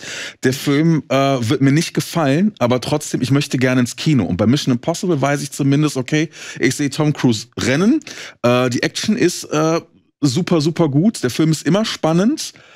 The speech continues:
Ähm, Tom Cruise, und ich muss da wirklich ehrlich sein, es gab eine Phase in den Anfang zweitausendern, wo ich absolut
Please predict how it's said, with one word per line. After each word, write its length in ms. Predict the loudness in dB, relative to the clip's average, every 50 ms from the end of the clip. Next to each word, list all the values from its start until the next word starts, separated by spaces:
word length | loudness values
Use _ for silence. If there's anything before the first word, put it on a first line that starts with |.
| -20 -20 _ _ 0
Ähm, 240 | 2 2 2 2 0
Tom 240 | 0 0 -2 -2
Cruise, 360 | 0 0 0 0 2 0 -2 -2
und 340 | -2 0 0 0 0 -4 -10 _ _ _ _ _
ich 140 | 0 2 4
muss 180 | 4 2 2 0
da 220 | -2 -2 -2 -4 -6 -10 _ -20 -20 _ _ _ _ _ _ _ _ _ -2 -2
wirklich 280 | 0 0 0 -2 -2
ehrlich 220 | 0 0 0 0 0
sein, 280 | -2 -2 0 0 0 0 0
es 120 | -2 -2
gab 400 | -2 -2 -2 -2 -4 -6 -2 0
eine 120 | 0 0
Phase 420 | 0 0 -2 -2 0 0 0 0 0
in 220 | 0 2 2 2
den 260 | 2 2 2 0 0
Anfang 320 | -2 -2 -2 -2 -2 -2 -2
zweitausendern, 680 | -2 -2 -4 -2 -2 -2 -2 0 0 0 0 0 2 2
wo 80 | 0
ich 140 | 0 -2 -4 _
absolut 520 | -8 -6 -4 -2 0 2 2 2 2 -2